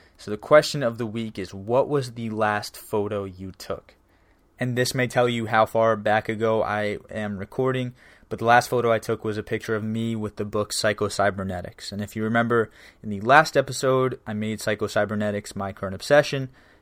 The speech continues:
and I just took a picture and I posted it on Instagram today. So that should tell you when I recorded this, but hit me up with your current obsession. When this episode comes out, I will be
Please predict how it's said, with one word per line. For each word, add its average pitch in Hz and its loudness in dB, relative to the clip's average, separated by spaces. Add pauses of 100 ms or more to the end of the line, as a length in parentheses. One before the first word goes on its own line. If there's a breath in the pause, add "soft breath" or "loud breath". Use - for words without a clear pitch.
and 107 -2
I 104 0
just 104 -6 (140)
took - -6
a 98 -8
picture 104 -8
and 98 -4
I 95 -6
posted 101 -4
it - -4
on 98 -6
Instagram 95 -8
today. 87 -6 (580 soft breath)
So 101 0 (420)
that 131 4
should 135 -2
tell 120 4
you 117 0
when 110 0
I 107 4
recorded 95 -2
this, 87 -10
but 101 0 (500 soft breath)
hit 156 -2
me 160 4
up 147 8
with 143 4
your 139 6
current 135 2
obsession. 127 0
When 110 -2
this 113 -4
episode 123 0
comes 120 -2
out, 113 6
I 110 0
will 107 -4
be 107 -6